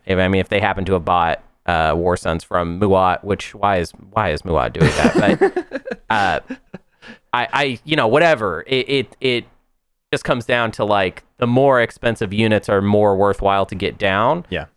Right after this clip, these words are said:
Speaker 1: So, like, the flaw of the big chunky units is they could be beat by lots of infantry.
Speaker 2: Right.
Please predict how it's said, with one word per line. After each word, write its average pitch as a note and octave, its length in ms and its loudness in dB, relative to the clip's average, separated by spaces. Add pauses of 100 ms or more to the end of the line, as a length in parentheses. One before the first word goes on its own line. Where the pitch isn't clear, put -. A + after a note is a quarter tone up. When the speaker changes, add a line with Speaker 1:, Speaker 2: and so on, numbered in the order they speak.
Speaker 1:
So, B2+ 100 2
like, A2+ 340 2 (160)
the A#2+ 120 -2
flaw C#3 680 4 (280)
of A#2 320 2
the A2+ 80 -4
big A2+ 520 0 (140)
chunky C3 400 -2
units G2 680 0 (340)
is A2 380 -2
they A#2+ 180 0
could B2 160 -4
be A2 140 0
beat A2 340 -2
by G2 220 0
lots A2 600 -2
of G2 320 0
infantry. G2 560 -2
Speaker 2:
Right. C#2 160 -4